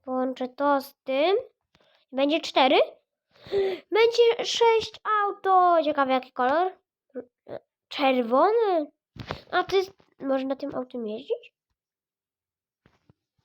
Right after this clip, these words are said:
A, nie mogę. Szkoda. Dobra. Ile aut mi się respi? Dobra. Teraz idziemy tu połączyć te auta.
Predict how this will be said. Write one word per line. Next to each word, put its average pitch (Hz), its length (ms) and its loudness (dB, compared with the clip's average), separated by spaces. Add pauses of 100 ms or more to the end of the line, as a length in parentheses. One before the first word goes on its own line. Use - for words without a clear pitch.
(340)
A, 156 300 -8
nie 226 180 -4
mogę. 208 340 -8 (1000)
Szkoda. - 340 -16 (840)
Dobra. 220 320 -6 (560)
Ile 277 340 -4
aut 269 280 -4
mi 247 180 -10
się 247 140 -8
respi? 220 640 -10 (3250)
Dobra. 254 440 -6 (420)
Teraz 254 360 -6
idziemy 254 360 -6
tu 269 380 -6
połączyć 254 600 -6
te 269 120 -4
auta. 269 480 0